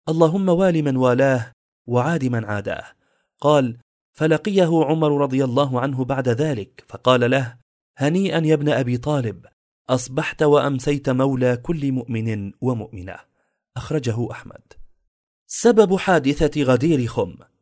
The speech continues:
سبق أن ذكرت أنه وقع بين علي وعدد من الصحابة رضي الله عنهم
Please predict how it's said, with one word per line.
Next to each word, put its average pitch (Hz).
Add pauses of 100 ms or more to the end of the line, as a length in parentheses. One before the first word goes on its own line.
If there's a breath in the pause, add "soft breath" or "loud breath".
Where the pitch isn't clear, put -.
(260)
سبق 220
أن 165
ذكرت 139
أنه 127
وقع 110
بين 123
علي 117
وعدد 120
من 120
الصحابة 120
رضي 110
الله 123
عنهم 127